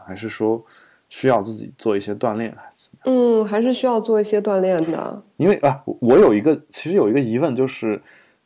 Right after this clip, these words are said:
Speaker 1: 一个人生孩子之前和之后，就那一瞬间，就，毕竟你从肚子里面掏了一块肉出去，
Speaker 2: 嗯，嗯，嗯，嗯。
Speaker 1: 这时候他那肚子的变化的，就是那个差异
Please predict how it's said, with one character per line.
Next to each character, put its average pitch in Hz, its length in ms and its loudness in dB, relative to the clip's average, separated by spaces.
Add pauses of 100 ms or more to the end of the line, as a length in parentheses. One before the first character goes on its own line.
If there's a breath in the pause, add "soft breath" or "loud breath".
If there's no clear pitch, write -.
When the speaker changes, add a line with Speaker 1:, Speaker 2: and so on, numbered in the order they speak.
(200)
Speaker 1:
一 131 140 2
个 180 100 8
人 139 120 4
生 180 220 -4
孩 104 200 -4
子 139 120 0
之 147 160 -2
前 123 240 -6
和 131 120 -4
之 147 180 -4
后， - 260 -2
就 147 120 -4
那 156 120 -2
一 123 120 -2
瞬 143 260 0
间， 139 240 -6 (140)
就， 135 160 0 (420)
毕 185 100 -2
竟 170 140 -2
你 113 60 0
从 117 180 -4
肚 180 140 6
子 139 100 2
里 104 60 0
面 101 160 -2
掏 165 240 4
了 127 100 6
一 101 80 -2
块 120 160 -8
肉 135 180 2
出 - 200 -2
去， 240 80 2
Speaker 2:
嗯， - 20 0
嗯， 247 200 2
嗯， 208 240 2
嗯。 190 220 -2
Speaker 1:
这 214 160 8
时 151 140 0
候 160 100 4
他 160 120 0
那 165 100 0
肚 160 220 2
子 113 180 -2 (300)
的 104 120 2
变 143 340 0
化 107 280 -4 (140)
的， - 180 -12 (340)
就 107 140 -8
是 101 80 -6
那 101 140 -8
个 101 80 -10
差 127 200 -4
异 117 240 -6